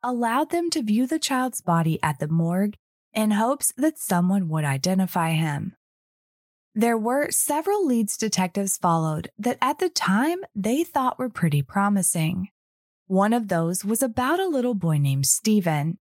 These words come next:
Halloween Day two years prior, three-year-old Stephen Craig Damon vanished from a Long Island grocery store. According to the Charlie Project, Stephen's mom, Marilyn, was in a hurry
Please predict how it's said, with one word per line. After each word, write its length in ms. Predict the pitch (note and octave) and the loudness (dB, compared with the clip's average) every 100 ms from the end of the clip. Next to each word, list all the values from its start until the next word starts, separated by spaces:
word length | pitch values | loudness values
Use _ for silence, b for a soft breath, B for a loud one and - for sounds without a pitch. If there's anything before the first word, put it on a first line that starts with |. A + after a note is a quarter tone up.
| _ _ _ _ _ _ _ _ _ | _ _ _ _ _ _ _ _ _
Halloween 560 | G3+ G#3+ G#3+ A3 G#3+ | 2 2 2 0 0
Day 300 | G3+ F#3+ G#3+ | 0 0 0
two 300 | A3+ - C#4 | -2 -2 0
years 360 | D4+ D#4+ E4+ - | 2 0 -2 -4
prior, 580 | - F3 D3 C#3+ C#3+ - | -2 2 2 2 -2 -6
three-year-old 580 | - C4 E4 F4+ F#4+ D4 | -6 -2 0 0 -2 -2
Stephen 500 | - - B3+ D#4 D#4+ | -2 0 0 0 -4
Craig 360 | D#4 G#3 G#3+ G3+ | -2 0 0 0
Damon 500 | D#3+ D#3 C#3+ C#3 E3+ | 2 2 2 -2 -4
vanished 600 | F#3+ F#3 A#3 C#4+ E4 - | -6 -2 0 0 0 -2
from 180 | C#4 C4 | -2 -2
a 80 | C4+ | 0
Long 300 | G3 D#3 E3 | 2 2 2
Island 400 | C#3 C3+ C3+ D3 | 0 0 -2 0
grocery 400 | F3+ F#3+ F#3+ E3+ | 0 2 0 -2
store. 540 | - E3+ D#3 C#3 - _ _ _ _ _ _ _ _ | -2 -2 0 -2 -6 _ _ _ _ _ _ _ _
According 460 | G3+ G3+ G#3 G#3 G#3 | -2 0 0 0 0
to 100 | G#3+ | 0
the 120 | G3 | -2
Charlie 400 | G3 G#3 G3+ G#3+ | -2 -2 -2 -4
Project, 600 | G#3+ A#3 A3+ A3 A#3 A#3 | -4 -4 -2 -2 -4 -4
Stephen's 600 | - - C4 C#4 F4 D#4+ | -8 -2 0 0 -2 0
mom, 320 | G#3+ G3+ A3 G3+ | 2 2 2 2
Marilyn, 560 | D3+ D3+ D3+ D3+ F3+ - | 0 0 -2 -2 -4 -4
was 220 | G3+ F#3 | -4 -2
in 100 | E3 | -2
a 80 | C#3 | -4
hurry 540 | - G#3 F#3+ - G#3 | -2 -2 -2 -4 -8